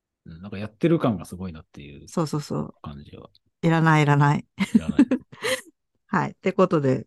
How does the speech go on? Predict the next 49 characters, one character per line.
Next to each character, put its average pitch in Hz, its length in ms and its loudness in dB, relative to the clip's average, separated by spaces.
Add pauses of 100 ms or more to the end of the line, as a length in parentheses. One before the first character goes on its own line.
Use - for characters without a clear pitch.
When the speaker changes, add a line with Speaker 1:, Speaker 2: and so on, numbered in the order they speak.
Speaker 2:
あ 151 140 -6
の、 139 280 -4
お - 40 -4
す - 120 -4
す 139 160 -4
め 135 120 0
で 131 180 0
す、 - 100 -14
こ 123 120 -6
れ - 80 -6
も。 202 180 -4 (260)
た 247 120 0
だ、 190 100 6
Speaker 1:
う 147 40 6
ん。 - 40 6
Speaker 2:
お 175 40 6
高 233 340 2
い 156 220 2 (140)
の 143 160 0
で、 143 340 0 (260)
ブ 170 100 -2
ラ 190 120 0
ッ - 40 -12
ク 208 120 0
フ 208 100 2
ラ 214 120 4
イ 202 80 4
デ 156 140 0
ー - 20 -2
と 147 100 -6
か 139 260 -6
見 165 280 -2
る 143 80 4
方 143 160 4
が 196 140 2
い 151 60 4
い - 40 -2
か 139 120 -6
も 127 80 -2
し - 140 -10
れ 95 100 -10
な - 100 -8
い 170 60 -8
で 185 140 -16
す。 - 280 -20 (220)
Speaker 1:
う 165 40 -10
ん、 151 140 -12 (100)
う - 40 -16
ん。 - 120 -18